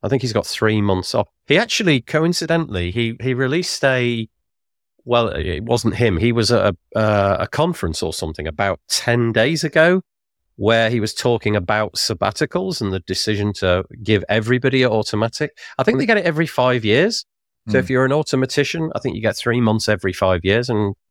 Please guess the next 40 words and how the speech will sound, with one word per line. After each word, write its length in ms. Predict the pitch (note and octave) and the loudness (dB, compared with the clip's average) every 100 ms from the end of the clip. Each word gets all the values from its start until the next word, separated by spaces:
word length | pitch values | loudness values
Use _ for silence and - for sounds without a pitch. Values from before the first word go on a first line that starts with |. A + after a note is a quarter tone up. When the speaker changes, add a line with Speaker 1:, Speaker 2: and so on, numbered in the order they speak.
| _ | _
Speaker 1:
you 100 | - F#2+ | 0 0
know, 160 | D2+ - | 0 -2
he 80 | - | -4
talked 300 | G2 D#2 E2 | -2 -2 -2
about 240 | D#2+ E2 | -2 0
why 280 | E2 D#2+ D#2 _ _ _ _ _ | 2 2 2 _ _ _ _ _
he 80 | - | -6
thought 240 | - D#2+ C#2 | 0 2 2
as 80 | E2 | -2
a 40 | |
company 380 | - D#2+ - D#2 | -2 -4 -2 -4
that 160 | D#2 - | -4 -4
was 100 | F2+ | -6
a 40 | |
good 160 | G2 E2+ | -6 -8
idea. 260 | E2 F#2 - - - | -4 -4 -4 -8 0
And 100 | C#3+ | 2
he 60 | |
released 360 | C#3+ D#3 G3+ - | 4 4 2 2
the 80 | D3 | 2
number 260 | E3 E3 | 2 2
of 100 | A2+ | 2
employees. 640 | G#2+ G2+ A2+ E3+ A2 D#2+ - | 2 0 0 0 -2 -4 -2
Last 240 | C3+ - | 0 0
time 160 | - C3+ | 0 2
I 140 | D#3+ | 4
heard, 380 | B2 F2 D2+ D#2 _ _ _ _ - | 4 2 0 -4 _ _ _ _ -2
um, 520 | G2+ G2+ G2+ G2+ G2+ | 2 4 4 2 0
which 160 | - B2 | -6 -6
was 100 | B2+ | 0
not 180 | C#3+ G3 | 2 2
that 160 | E3 - | 0 0
long 140 | D#3+ | 0
ago, 340 | D3+ E2 D2+ E2 | 0 0 -2 0
Automattic 560 | C3 - C3+ C#3 - | 0 2 0 0 -4
had 160 | G#2+ G2 | -6 -6
fifteen 460 | - B2 - A#2+ A2 | -2 -2 0 0 2
hundred 340 | B2+ B2+ G2+ | 2 4 2
and 120 | E2+ | 2
something. 520 | - D#2+ D#2 - - | -2 -2 -4 -10 -14